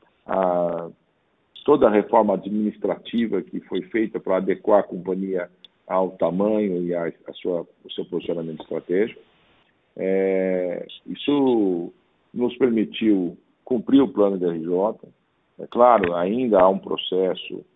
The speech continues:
é, a ser cumprido, existem questões técnicas ligadas ao aspecto jurídico que precisam ser equacionadas pra que a gente possa sair,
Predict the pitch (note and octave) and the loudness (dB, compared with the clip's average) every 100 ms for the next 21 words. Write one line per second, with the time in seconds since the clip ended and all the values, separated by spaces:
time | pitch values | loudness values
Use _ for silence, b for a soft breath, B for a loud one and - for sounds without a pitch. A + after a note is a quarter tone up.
0 | _ _ - F2+ - D#2+ - G#2 G2+ E2+ | _ _ -12 -8 -6 -6 -4 -6 -6 -4
1 | F#2+ A2+ A#2 G2+ G2 F#2 F2+ F#2 F#2+ F2 | 0 2 2 -2 -4 -4 -8 -8 -6 -4
2 | F2+ - F2+ F#2 A2 A2+ - F#2+ F#2 E2+ | -6 -6 -8 -4 0 0 -2 -8 -6 -6
3 | - _ _ - F#2+ G2+ F#2+ F2+ F2 E2 | -8 _ _ -10 -4 0 0 0 -2 -4
4 | - F#2+ - - E2 F2+ F2 - _ - | -4 -4 -4 -8 -6 -4 -6 -14 _ -10
5 | F#2+ E2+ F2 - F2 - F2 G2 G#2+ G2 | -8 -6 -8 -6 -6 -6 -4 -2 -2 -6
6 | - - F2+ F2+ F2 - F2+ F2 - F#2 | -12 -10 -10 -10 -14 -8 -6 -6 -8 -16
7 | _ _ _ _ _ G2 F#2 A#2+ C3+ | _ _ _ _ _ 0 2 0 -2